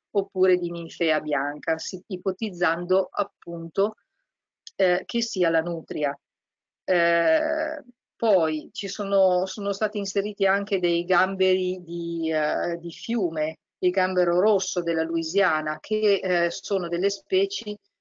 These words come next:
delle specie onnivore molto voraci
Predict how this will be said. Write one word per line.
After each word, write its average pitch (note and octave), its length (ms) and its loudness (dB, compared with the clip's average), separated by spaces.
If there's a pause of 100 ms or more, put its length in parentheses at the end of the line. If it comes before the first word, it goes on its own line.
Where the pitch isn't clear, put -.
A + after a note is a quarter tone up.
delle F#3+ 160 2
specie F#3 460 0
onnivore E3+ 800 0
molto F#3 960 0
voraci E3 840 0